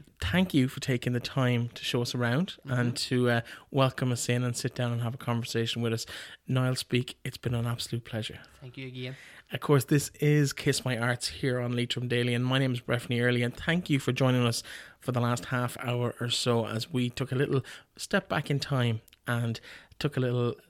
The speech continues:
Speaker 1: dance around the floor at the Ballroom of Romance in Glenfarne, the Rainbow Ballroom of Romance. I better get that in because, uh, Niall might give out to me if I don't.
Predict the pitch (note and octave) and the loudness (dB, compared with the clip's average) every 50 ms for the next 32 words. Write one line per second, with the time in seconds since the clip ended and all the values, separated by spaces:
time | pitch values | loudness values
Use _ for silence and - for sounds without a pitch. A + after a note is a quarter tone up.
0 | _ _ _ - - C3 C3+ C3 B2+ - B2+ B2 A#2+ B2 B2 A#2 B2 - _ _ | _ _ _ -2 0 0 0 0 -2 0 0 2 2 2 2 0 -2 -6 _ _
1 | _ _ _ _ - - D3 C3 C3 B2+ B2 A#2 - B2 B2 - _ - B2 B2 | _ _ _ _ -4 0 2 4 4 4 4 2 0 -2 -6 -6 _ -4 -4 -2
2 | C3+ B2 B2 B2 A#2+ A#2+ A#2+ A#2+ - - A#2+ B2 B2 C3 - B2 A#2+ A#2 A#2+ A#2 | -2 0 0 2 2 2 0 0 -2 -4 -6 -8 -6 -4 -4 -4 -2 -2 -2 -4
3 | A2+ A#2 - - - - A#2+ A#2 A2+ A2+ A2 A2+ - A#2+ A2+ B2 C#3 C#3+ D3 E3 | -4 -6 -8 -8 -6 -4 -4 -4 -2 -2 -4 -4 -2 -2 -2 0 2 2 4 4
4 | F3 F3+ F3 D3 C3 B2 - B2 A#2 A#2 A#2 A#2 A#2 A#2 A#2+ A#2 A#2 - C#3 C3 | 4 4 6 6 4 4 4 2 0 2 2 0 -2 -2 0 -2 -2 -2 -2 0
5 | C#3 C3+ C3 B2 B2 A#2 - A#2+ A#2+ - - - C#3+ B2+ B2+ B2 A#2+ A#2 A2+ - | 2 2 2 4 2 2 2 2 0 0 -4 -2 0 2 2 2 2 2 2 2
6 | B2 A#2 B2 A#2+ A#2 A#2+ A#2+ B2 B2 B2 B2 B2 C3 B2 - - - - - - | 2 2 2 0 0 0 2 2 2 2 4 4 4 2 2 0 -12 -14 -14 -14
7 | - - - C3 B2+ C3+ C3 - - C#3 B2+ B2 B2+ C#3 A#2 A2+ - F#3+ F3 C#3 | -2 4 6 8 8 8 6 6 4 4 4 6 4 4 4 6 8 8 8 8